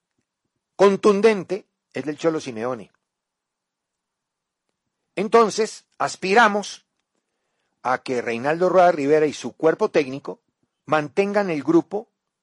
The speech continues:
conformado por hombres. La estabilidad es vital para apuntalar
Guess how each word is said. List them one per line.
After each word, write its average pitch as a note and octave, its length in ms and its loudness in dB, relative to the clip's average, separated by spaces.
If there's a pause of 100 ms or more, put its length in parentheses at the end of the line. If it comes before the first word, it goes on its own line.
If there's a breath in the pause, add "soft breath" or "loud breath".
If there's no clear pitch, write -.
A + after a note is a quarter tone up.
(260)
conformado D3 640 2
por C3+ 280 -2
hombres. D3 680 0 (1600)
La E3 160 6
estabilidad F3+ 840 4 (680)
es F3+ 240 0
vital G3+ 480 4
para C3 280 -2
apuntalar C#3 760 -4